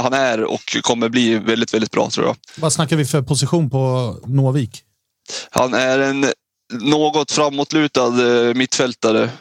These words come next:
Speaker 1: men man ska skola om nu i tanken då till någon slags sittande. Eh, var tanken när vi spelade fyra fyra två i alla fall. Nu får vi se.
Speaker 2: Nu kastas
Speaker 1: Det är
Speaker 2: det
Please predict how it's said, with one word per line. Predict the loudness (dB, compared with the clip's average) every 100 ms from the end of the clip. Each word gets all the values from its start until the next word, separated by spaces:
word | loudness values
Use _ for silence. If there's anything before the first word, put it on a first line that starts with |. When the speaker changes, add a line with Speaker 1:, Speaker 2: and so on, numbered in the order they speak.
| -6
Speaker 1:
men | 0 0 0 0
man | 0
ska | 0 -2
skola | 0 2 2
om | 2 0
nu | 0 2
i |
tanken | 0 -2 -2 -2
då | 0
till | 0
någon | -2
slags | 0 0 0 -2 0
sittande. | -2 -2 -4 -2 -2 -4 -8 _ -2
Eh, | 0 2
var | 0 0
tanken | 0 0 -2 0
när |
vi | -2
spelade | 0 0 0
fyra | 0 0
fyra | 2 -2
två | 0 0
i | 2
alla | 0
fall. | 0 0
Nu | -2
får | 0 0
vi |
se. | 2 0 0 -2 -10 -20 -20 -20 -8
Speaker 2:
Nu | -2
kastas | 0 0 0
Speaker 1:
Det | 0
är |
Speaker 2:
det | 2